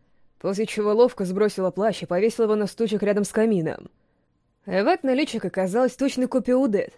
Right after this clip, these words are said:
лишь глаза отличались, отливая в свете пламени густой синевой. А ещё волосы, более длинные, чуть лучше ухоженные.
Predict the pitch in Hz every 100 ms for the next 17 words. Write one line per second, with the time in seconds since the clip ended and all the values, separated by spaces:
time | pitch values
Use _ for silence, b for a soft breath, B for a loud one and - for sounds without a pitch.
0 | _ 170 202 214 240 247 254 196 196 -
1 | 240 160 - 165 190 190 185 - 185 180
2 | 180 190 208 185 180 175 220 208 202 214
3 | 175 135 - _ _ _ _ _ - 185
4 | 208 - 254 247 180 143 - - - _
5 | _ _ - 165 196 196 180 185 233 208
6 | 190 185 208 214 226 226 - 214 - 147
7 | 95 -